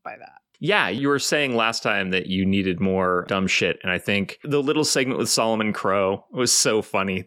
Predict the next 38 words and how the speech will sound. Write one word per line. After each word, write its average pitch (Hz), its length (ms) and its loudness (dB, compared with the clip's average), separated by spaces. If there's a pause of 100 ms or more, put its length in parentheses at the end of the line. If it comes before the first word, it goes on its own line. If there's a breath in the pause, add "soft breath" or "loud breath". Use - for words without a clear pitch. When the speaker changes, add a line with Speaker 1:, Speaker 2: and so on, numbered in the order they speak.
Speaker 2:
<laughs> - 60 -12 (560 loud breath)
It 156 140 0
reminded 170 440 0
me 151 240 0
of, 123 360 2
like, 110 560 0
in 127 160 0
the 123 100 2
old 101 260 0
days, 95 380 0
there 120 100 -4
was 110 120 0
one 104 180 0
notable 90 500 0
instance 90 380 -2
where, 98 80 0
like, 90 220 0 (340 loud breath)
they 117 80 0
cut - 300 -4
backstage 101 600 0
to, 104 120 -2
like, 85 200 0
"You 143 80 0
can 139 100 0
get 113 100 2
on 113 120 -2
CompuServe 123 640 0
now 139 260 2
and 90 80 -2
talk 113 180 -2
to 117 100 -8
W 117 200 -4
W 120 280 -2
E - 40 6
wrestlers." 151 380 2 (180)
Speaker 1:
<laughs> - 120 -18
Speaker 2:
And, 247 200 0
like, 233 220 0